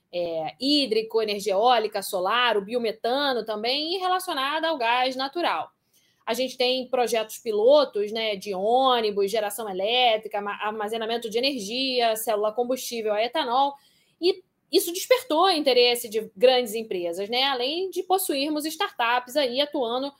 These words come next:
é, é, na forma comercial do hidrogênio, inclusive do hidrogênio, é, do hidrogênio verde. É, em fevereiro desse ano, por exemplo, a gente já teve o Conselho Nacional de Política Energética que estabeleceu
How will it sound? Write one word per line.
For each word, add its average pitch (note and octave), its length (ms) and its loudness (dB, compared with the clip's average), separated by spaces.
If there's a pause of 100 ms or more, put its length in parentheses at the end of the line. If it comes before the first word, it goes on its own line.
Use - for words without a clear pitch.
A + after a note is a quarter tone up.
(280)
é, G#3+ 540 2
é, G3+ 60 0
na A#3+ 100 0
forma C4+ 280 2 (100)
comercial C4+ 920 2
do A#3+ 120 -2
hidrogênio, C#4+ 640 -2
inclusive C4+ 640 -4
do C4+ 320 -2
hidrogênio, C4+ 1000 -2
é, G3+ 180 -2
do G3+ 80 0
hidrogênio B3+ 460 0
verde. F#3 480 -2 (580)
É, G3 520 2
em A3 80 -2
fevereiro C4 560 6
desse B3 300 6
ano, A3+ 300 -2
por C#4 160 2
exemplo, C#4 500 -2
a A3+ 40 -2
gente A#3+ 200 -6
já C4+ 120 -4
teve B3+ 380 -2
o C4 40 -4
Conselho B3 600 -2
Nacional A#3 480 -4
de A#3 100 -10
Política G3 400 -8
Energética C4+ 520 -4
que D#4+ 100 -6
estabeleceu D#4+ 960 0